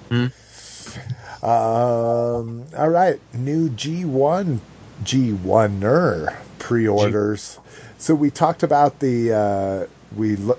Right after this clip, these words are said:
Speaker 2: oh, God damn it.
Speaker 1: That just took me right back to the same one we did.
Speaker 2: Yeah, I screwed up somehow.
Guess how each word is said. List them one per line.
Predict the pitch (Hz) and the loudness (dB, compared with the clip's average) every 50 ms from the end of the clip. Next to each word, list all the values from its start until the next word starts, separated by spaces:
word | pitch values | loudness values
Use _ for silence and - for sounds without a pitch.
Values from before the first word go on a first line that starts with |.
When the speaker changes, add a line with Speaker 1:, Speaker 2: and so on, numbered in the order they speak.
| - - - | -4 -6 -8
Speaker 2:
oh, | - 95 92 87 87 85 82 78 - | -6 -4 -4 -4 -4 -4 -6 -6 -6
God | - 82 82 82 82 78 73 - - | -6 -4 -2 -2 -2 -2 -4 -6 -8
damn | - 147 147 135 - | -8 -6 -6 -6 -8
it. | 139 123 - - - - - - - - - - - - - - - - - - - - - | -8 -8 -8 -10 -12 -12 -14 -16 -18 -18 -18 -18 -18 -20 -20 -20 -20 -20 -20 -20 -14 -6 -2
Speaker 1:
That | 131 156 - | -2 0 0
just | - 127 - - - | 0 -2 -2 -2 -2
took | - 151 143 | 0 0 2
me | 135 | 2
right | 131 127 127 - | 2 2 2 2
back | - 127 123 120 | 2 0 0 0
to | - 107 | 0 0
the | 107 104 | 0 2
same | 101 104 123 123 | 2 2 2 2
one | 120 120 | 2 2
we | 113 | 0
did. | 101 | 0
Speaker 2:
Yeah, | 95 92 92 92 92 90 90 90 90 92 92 87 87 87 92 | -2 -2 -4 -4 -4 -4 -4 -2 -2 -2 -2 -2 -2 -4 -4
I | 95 | -4
screwed | - - - - - 113 110 113 101 98 | -6 -8 -8 -4 -2 -2 0 0 0 0
up | 85 85 85 - | 0 0 -2 -4
somehow. | - - 95 87 82 85 90 95 85 85 82 87 | -4 -4 -2 -2 -2 -2 -2 -2 -2 -2 -2 -4